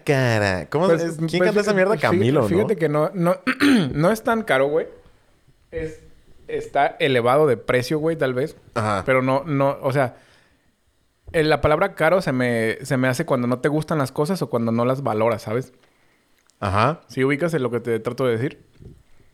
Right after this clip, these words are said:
Speaker 1: Sí, sí ubico lo que te, a lo que te refieres, pero también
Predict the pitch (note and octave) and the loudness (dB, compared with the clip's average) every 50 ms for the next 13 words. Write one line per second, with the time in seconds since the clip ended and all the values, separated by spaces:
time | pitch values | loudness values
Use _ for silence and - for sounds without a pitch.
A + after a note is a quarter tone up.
0 | - - _ _ _ _ _ _ _ _ _ _ _ - - - - C#3+ C#3+ C3 | -20 -20 _ _ _ _ _ _ _ _ _ _ _ -14 -8 -2 0 2 2 0
1 | G#2 - - _ _ _ _ - _ - - C#3 C#3 C#3+ D3+ C#3+ D3 C#3+ D#3 D3 | 0 -4 -10 _ _ _ _ -20 _ -6 -2 0 2 2 2 2 2 2 2 2
2 | C3+ A#2 A2+ G2 G#2+ G2+ - - - - G#2 G2+ G#2 G2+ G#2 G2+ G#2 G2+ F#2+ G#2+ | 2 0 -2 -4 -4 -8 -10 -10 -6 -2 -2 -2 -2 -2 -4 -4 -4 -4 -2 -2
3 | A#2 C#3 D3 - - A2 G2+ G2+ - G#2 G2+ G2+ G#2 G#2+ A2 A2+ A#2+ A2+ | 0 -2 -2 -2 -2 -2 -2 -2 -2 -2 -2 0 0 2 2 0 -2 -4